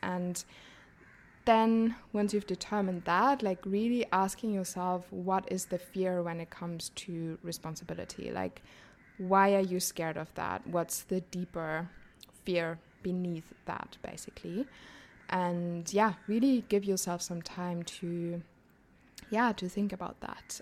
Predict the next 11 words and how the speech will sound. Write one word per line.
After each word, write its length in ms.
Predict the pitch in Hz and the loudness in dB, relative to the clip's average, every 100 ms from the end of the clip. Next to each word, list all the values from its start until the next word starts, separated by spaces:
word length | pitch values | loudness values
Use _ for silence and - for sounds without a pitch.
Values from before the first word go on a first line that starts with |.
| - | -8
Um, 560 | 190 185 185 185 185 185 - | -6 -6 -6 -6 -8 -10 -8
yeah, 220 | - 196 202 | -4 -4 -6
and 120 | 196 185 | -4 -4
as 160 | 185 | -2
I 60 | 214 | -4
said, 340 | - 190 185 | -4 -4 -4
I 60 | - | -6
will 360 | 180 180 175 180 - - - - - | -6 -6 -6 -8 -14 -20 -20 -20 -14
share 720 | - - 220 208 208 208 202 - | -6 2 4 4 4 2 0 -6
some 280 | - 220 | -2 0
practices, 920 | 202 202 202 - 190 - 185 180 - | 0 -2 -4 -4 -6 -2 -2 -2 -4